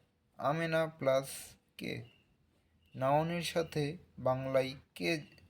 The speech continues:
বিভক্তি থাকলে ইংরেজিতে এর পূর্বে কোনো প্রিপোজিশন বসবে না, কারণ আমেনাকে শব্দটি ভার্বের অবজেক্ট,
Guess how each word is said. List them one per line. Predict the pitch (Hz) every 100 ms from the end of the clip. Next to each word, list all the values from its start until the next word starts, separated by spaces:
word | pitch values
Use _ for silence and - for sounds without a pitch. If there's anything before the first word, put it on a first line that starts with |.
| 135
বিভক্তি | 131 127 127 143
থাকলে | 131 123 120 117 139 - _ _ _ - - _
ইংরেজিতে | - 151 147 143 147 147
এর | 131 123
পূর্বে | 151 139 135
কোনো | 135 135 147 185 _
প্রিপোজিশন | 147 139 135 135 190 190
বসবে | 127 123 - 104
না, | 104
কারণ | - 131 139 156
আমেনাকে | - 139 143 139 151 185 - - - _
শব্দটি | - - 143 147 165 170 117
ভার্বের | 117 131 160 170 - _ _
অবজেক্ট, | 120 117 117 104 -